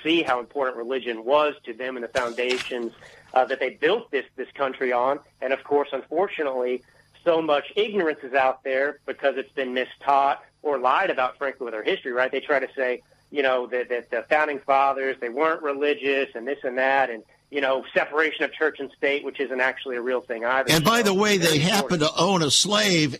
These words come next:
Speaker 2: and by the way, that absolutely disqualifies them, even though from their viewpoint, to practice homosexuality absolutely disqualified you from government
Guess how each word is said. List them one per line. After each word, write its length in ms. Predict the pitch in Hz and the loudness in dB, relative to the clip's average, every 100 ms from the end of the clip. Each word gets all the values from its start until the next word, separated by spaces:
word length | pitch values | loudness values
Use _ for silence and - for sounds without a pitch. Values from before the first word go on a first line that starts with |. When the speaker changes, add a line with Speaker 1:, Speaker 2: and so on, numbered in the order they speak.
| - | -2
Speaker 2:
and 360 | 131 127 120 - | 2 2 0 0
by 220 | 139 131 | 2 2
the 100 | 139 | 2
way, 180 | 131 131 | 2 2
that 260 | 139 131 - - | 2 -2 -6 -4
absolutely 720 | 160 165 131 147 127 131 113 | 0 2 0 2 0 0 0
disqualifies 1000 | 117 117 - 151 185 190 - 98 90 98 | 0 0 2 2 4 2 0 0 2 2
them, 280 | 107 104 117 - - - | 2 2 2 -4 -16 0
even 420 | 156 220 170 165 | 2 4 2 2
though 220 | 147 147 | 2 2
from 300 | 151 135 123 | 2 2 2
their 340 | 95 147 233 247 | 2 4 4 2
viewpoint, 880 | 135 120 117 - 107 110 123 - - _ _ _ _ _ _ _ _ _ | 4 4 2 2 2 2 0 -4 -16 _ _ _ _ _ _ _ _ _
to 120 | - 117 | 0 2
practice 540 | 156 170 175 156 - | 4 4 2 0 2
homosexuality 1200 | 151 131 127 151 120 127 120 160 165 110 110 117 _ - | 4 4 2 2 0 -2 0 0 2 2 2 0 _ 2
absolutely 920 | 156 185 127 147 135 160 214 208 123 | 4 4 2 2 4 4 2 0 0
disqualified 880 | 113 107 - 110 101 98 110 101 101 | 2 0 2 2 2 2 2 2 2
you 120 | 110 | 2
from 200 | 101 92 | 2 2
government 600 | 127 151 101 85 95 | 2 2 2 2 0